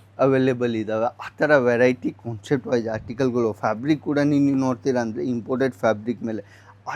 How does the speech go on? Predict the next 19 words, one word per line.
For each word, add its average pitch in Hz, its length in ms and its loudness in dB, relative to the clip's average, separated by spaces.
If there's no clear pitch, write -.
ಥರ 196 160 8
ವೆರೈಟಿ, 143 560 4
ಆ - 200 -8
ಥರ 147 220 -4
ಡಿಸೈನ್ಸ್‌ಗಳು 117 720 0
ಅವೈಲೇಬಲ್ 151 460 8
ಸಿಗುತ್ತೆ. 123 420 -6
ನ್ಯೂ 123 240 0
ನ್ಯೂ 202 200 -2
ಪ್ಯಾಟರ್ನ್, 160 460 0
ನ್ಯೂ 147 160 0
ನ್ಯೂ 190 180 -2
ಡಿಸೈನ್ಸ್ 147 480 0
ಆ 131 120 2
ವಿಡಿಯೋ 147 600 0
ಅಲ್ಲಿ 147 300 0
ನೋಡೋಕ್ಕೆ, 123 600 -4
ಅದಕ್ಕೇನೆ 139 640 -4
ಹೇಳ್ತೀನಿ, 120 540 -6